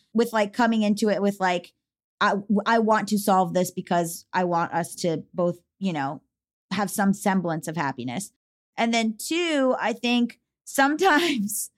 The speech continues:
<laughs> you come into an, a, a conversation with, a, let's say, a partner, and you've already compromised in your head. So let's say you wanna go away for three days, but you are, you come to them and you're like, "I wanna go away for two days," 'cause you've already made the compromise in your head. Then they go one day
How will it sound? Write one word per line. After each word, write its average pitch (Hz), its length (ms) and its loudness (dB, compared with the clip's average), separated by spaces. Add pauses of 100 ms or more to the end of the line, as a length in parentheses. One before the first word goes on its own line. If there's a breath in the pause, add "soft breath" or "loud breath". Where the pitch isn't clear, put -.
<laughs> - 140 -20
you 233 180 0
come 240 300 0
into 233 340 -2
an, 233 120 0 (120)
a, 208 40 -2
a 196 580 0
conversation 208 760 -4
with, 196 200 -2
a, 180 200 0
let's 196 180 -2
say, 185 100 -6
a 185 80 -6
partner, 226 520 -2 (260)
and 233 80 4
you've 233 100 4
already 233 220 2
compromised 202 640 0
in 170 120 -2
your 165 100 0
head. 147 380 -4 (280)
So 233 160 -2
let's 233 220 2
say 247 100 2
you 233 240 4
wanna 233 220 2
go 208 100 4
away 202 240 4
for 196 160 -2
three 214 380 0
days, 156 500 -2 (300)
but 214 140 2
you 220 140 4
are, 226 200 4
you 220 160 4
come 233 240 4
to 226 100 0
them 185 160 2
and 180 60 -2
you're 185 80 2
like, 180 160 0
"I 202 60 4
wanna 214 260 4
go 202 100 6
away 190 180 4
for 180 140 -4
two 220 260 2
days," 139 300 -2
'cause 190 160 -4
you've 226 120 0
already 185 200 2
made 214 240 2
the 208 80 0
compromise 170 460 -2
in 165 60 -6
your 165 100 -2
head. 208 320 2
Then 208 140 6
they 208 140 6
go 185 160 2
one 226 380 4
day 160 340 2